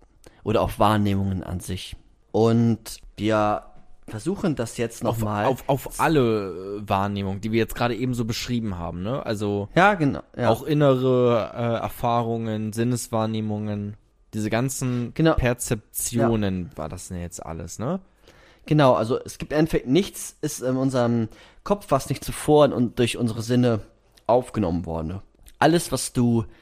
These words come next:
Speaker 2: Ja, oder Sinn,
Speaker 1: denkst.
Speaker 2: meinte, meinte, meinte mit, äh, diesen inneren Erfahrungen, würde der auch dort von Sinnen reden?
Speaker 1: Bei den Selbstwahrnehmungen
Speaker 2: Mhm,
Speaker 1: meinst du?
Speaker 2: genau.
Speaker 1: Genau, das sind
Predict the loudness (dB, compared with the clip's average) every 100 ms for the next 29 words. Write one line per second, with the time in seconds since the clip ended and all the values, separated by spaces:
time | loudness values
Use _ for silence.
0 | 0 2 4 4 6 6 6 4 0 -4
1 | -6 -2 0 0 -2 -4 0 2 2 -2
2 | -10 -4 -4 -2 0 2 0 -4 -2 0
3 | 0 0 4 4 4 2 0 -2 -8 -10
4 | -16 -16 -4 2 2 2 -4 -2 -2 -2
5 | -2 0 0 -2 -4 -4 -4 -8 -10 _
6 | 4 4 6 4 4 4 2 4 2 2
7 | 2 2 0 -2 0 0 0 -2 -8 -4
8 | 2 2 2 -2 -4 -6